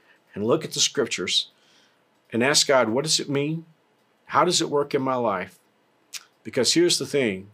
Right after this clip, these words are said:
God's Word means what it says, and it always works in our lives. So my prayer is that you'll continue on with us here on Noah's Window and continue to open your heart and your mind to God's Word to let it have its effect in your life.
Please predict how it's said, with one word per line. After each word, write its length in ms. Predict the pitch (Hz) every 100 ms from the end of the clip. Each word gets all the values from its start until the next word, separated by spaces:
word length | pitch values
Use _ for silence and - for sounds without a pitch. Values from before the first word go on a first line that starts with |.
| _ _ _ _ -
God's 300 | 127 147 156
Word 420 | 151 165 180 143 - _ _ _ _ -
means 420 | - 123 156 175
what 140 | 151 156
it 80 |
says, 580 | - 143 131 131 - - - _ _
and 100 | 110
it 160 | 104 - -
always 480 | 127 139 139 135
works 300 | 120 123 120
in 80 | 120
our 140 | 110 110
lives. 300 | 101 98 104
So 100 | 170
my 180 | 208 220
prayer 380 | - 156 151
is 100 | 139 120
that 220 | 120 - _ _
you'll 460 | - 151 165 151 135 -
continue 480 | - 131 - 196 156
on 180 | 143 139
with 160 | 123 123
us 140 | -
here 160 | 139 123
on 100 | 117
Noah's 320 | 120 120 120
Window 340 | 120 120 113
and 100 | 107 107 - - _ -
continue 380 | 147 202 202
to 100 | 156
open 260 | 160 160 156
your 100 | 139
heart 280 | - 139 135
and 80 | 113
your 100 | 110
mind 340 | 120 135 123
to 60 | 110
God's 380 | 117 117 117
Word 220 | 113 113 113
to 100 | 101
let 220 | 117 123
it 80 | 107
have 200 | 127 113
its 140 | -
effect 400 | 110 - 113 -
in 100 | 104
your 140 | 104
life. 280 | 101 104 98